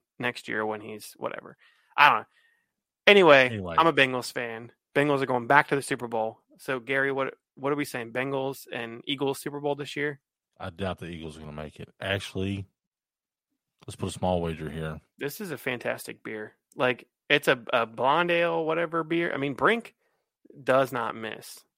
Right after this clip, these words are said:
Speaker 1: I feel like I say this every time I drink a Brink beer. This is just a, a general, like,
Speaker 2: Just a good beer.
Speaker 1: like, for a lot of breweries, this would be, like, a th-, a throwaway beer. "Hey, we made a blonde ale," for, for the people that come in that want something that's, like, tastes like beer.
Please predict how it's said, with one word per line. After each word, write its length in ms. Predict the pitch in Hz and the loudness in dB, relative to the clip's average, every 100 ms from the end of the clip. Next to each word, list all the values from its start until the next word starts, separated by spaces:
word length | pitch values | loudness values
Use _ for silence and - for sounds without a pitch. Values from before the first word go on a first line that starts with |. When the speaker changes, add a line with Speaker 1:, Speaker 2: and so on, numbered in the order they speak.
| _ | _
Speaker 1:
I 20 | - | -2
feel 100 | 139 | 0
like 200 | 131 135 | 0 0
I 480 | 113 110 110 113 110 _ _ _ _ _ _ _ _ _ _ | 0 0 0 -4 -8 _ _ _ _ _ _ _ _ _ _
say 200 | - 123 | 0 2
this 180 | 117 117 | 0 -4
every 140 | 117 | -6
time 140 | 117 120 | -6 -6
I 60 | |
drink 220 | 113 113 | -6 -8
a 40 | 113 | -8
Brink 240 | 113 113 - | -8 -8 -10
beer. 320 | 110 104 107 _ _ | -10 -10 -12 _ _
This 220 | 190 196 | 0 0
is 140 | 262 | -2
just 180 | 202 240 | -4 -4
a, 100 | 240 - - - | -6 -6 -12 -10
a 60 | 143 143 | -10 -10
general, 540 | 135 160 165 170 170 165 | 2 4 6 6 2 2
like, 280 | 127 123 - _ | 0 -2 -8 _
Speaker 2:
Just 240 | - - - | -18 -6 0
a 120 | 262 | 0
good 560 | 165 - 120 143 147 - _ 104 | 2 8 10 10 8 -2 _ 0
beer. 280 | 127 208 220 | 2 2 2
Speaker 1:
like, 260 | 190 - 160 | 0 -2 0
for 160 | - | 6
a 60 | 180 | 8
lot 220 | 165 160 | 8 6
of 60 | 190 | 6
breweries, 380 | 160 180 147 127 | 0 0 -2 -4
this 160 | 139 | -4
would 100 | 147 | -4
be, 80 | 131 | -2
like, 140 | 127 | -2
a 40 | 143 | -2
th-, 100 | - - | -8 -10
a 60 | |
throwaway 500 | 135 170 185 160 117 | -6 2 2 2 0
beer. 200 | 110 107 | -6 -10
"Hey, 140 | 104 165 | -6 -6
we 80 | 165 | -4
made 120 | 170 | -4
a 40 | |
blonde 340 | 143 139 135 117 | -2 0 -2 -4
ale," 240 | 110 110 _ - | -8 -8 _ -4
for, 240 | 143 127 - | 0 0 -2
for 140 | - | -6
the 60 | 131 | -4
people 260 | - 135 | -4 -4
that 100 | 127 | -4
come 180 | - 127 | -2 -4
in 100 | 120 | -4
that 140 | 117 110 | -6 -6
want 180 | 117 113 | -8 -8
something 280 | 123 123 | -14 -12
that's, 220 | 113 110 - | -12 -12 -8
like, 260 | 117 - _ _ _ _ _ - - | -8 -10 _ _ _ _ _ -8 -4
tastes 200 | 123 - | -6 -6
like 140 | 120 | -10
beer. 300 | - 101 92 | -10 -10 -12